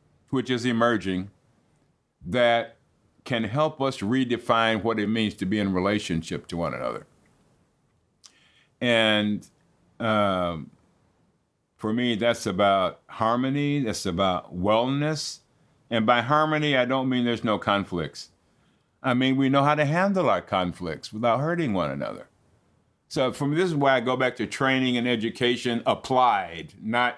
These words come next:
sitting through a classroom where everybody sitting there goes, "God, how soon can I get out of this?" That's not training. Um,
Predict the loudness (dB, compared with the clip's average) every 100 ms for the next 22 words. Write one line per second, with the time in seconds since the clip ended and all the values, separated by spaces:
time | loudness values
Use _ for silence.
0 | -10 -8 -4 -4 -2 -2 -2 0 0 0
1 | -2 -2 -2 -4 -10 _ _ _ _ _
2 | _ _ -6 -2 0 0 -2 -6 _ -10
3 | -10 -14 -6 -2 0 2 2 2 -2 -4
4 | -2 0 -2 -2 0 0 -2 -6 -14 -20
5 | _ _ -2 2 2 0 -2 -4 -2 -4
6 | -2 0 0 0 2 2 2 0 -2 -4
7 | -6 -10 _ _ _ _ _ _ _ _
8 | _ _ 0 0 0 0 0 -2 -2 0
9 | 0 -4 -10 -18 _ _ _ _ _ _
10 | _ _ _ _ _ _ _ -20 -20 -12
11 | -4 -2 0 0 -2 -4 -8